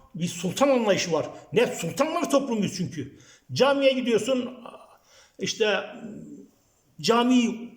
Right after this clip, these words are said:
kuran, yapan bir padişah, o yüceltiliyor, yüceltiliyor, işte cennet mekan bilmem kim falan bilmem ne falan. E, bu insanların beynine gider gider ki artık orada yatan cennet,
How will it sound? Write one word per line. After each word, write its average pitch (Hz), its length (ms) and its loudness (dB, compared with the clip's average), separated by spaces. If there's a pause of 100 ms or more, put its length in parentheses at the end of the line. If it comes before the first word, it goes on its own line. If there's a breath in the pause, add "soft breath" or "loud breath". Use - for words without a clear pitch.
kuran, 208 380 4
yapan 196 720 0
bir 233 140 0
padişah, 196 680 0
o 233 140 8
yüceltiliyor, 202 720 0
yüceltiliyor, 190 600 -2
işte 208 360 -4 (160 loud breath)
cennet 208 360 0
mekan 208 380 -2
bilmem 196 340 -2
kim 196 220 -6
falan 208 340 0
bilmem 196 340 -2
ne 202 100 0
falan. 202 440 -2 (420 loud breath)
E, - 180 -6 (460)
bu 185 460 4
insanların 254 580 4
beynine 247 200 4
gider 247 180 2
gider 277 220 4
ki - 60 -4
artık 185 260 0
orada 208 140 4
yatan 220 520 0
cennet, 180 420 2